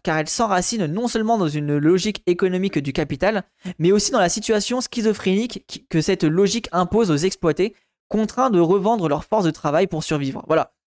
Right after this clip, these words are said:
Et là, il a vraiment raison là-dedans. Cette dure réalité fonde la producti-, le productivisme dans la social-démocratie gestionnaire et dans les organisations syndicales réformistes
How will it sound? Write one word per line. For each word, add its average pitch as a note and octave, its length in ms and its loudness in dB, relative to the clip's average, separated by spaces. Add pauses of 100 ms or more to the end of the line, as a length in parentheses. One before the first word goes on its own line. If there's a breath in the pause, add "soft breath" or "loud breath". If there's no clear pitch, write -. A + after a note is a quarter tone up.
(420)
Et C#3+ 160 2
là, E3+ 120 4
il F3+ 100 4
a D3+ 60 4
vraiment D#3+ 400 0
raison D#3+ 200 0
là-dedans. C3+ 340 -2 (1400)
Cette G#3 240 0
dure A#3 220 2
réalité A3+ 340 2
fonde A#3+ 280 -4
la E3 140 2
producti-, G3+ 440 -2
le E3 100 2
productivisme G#3 640 -2
dans D#3 80 0
la C#3+ 100 4
social-démocratie F3 1000 -2
gestionnaire D#3 640 0 (280)
et E3 100 4
dans A3 140 2
les F3 140 2
organisations F#3 500 0
syndicales G#3 440 0
réformistes D#3+ 640 -2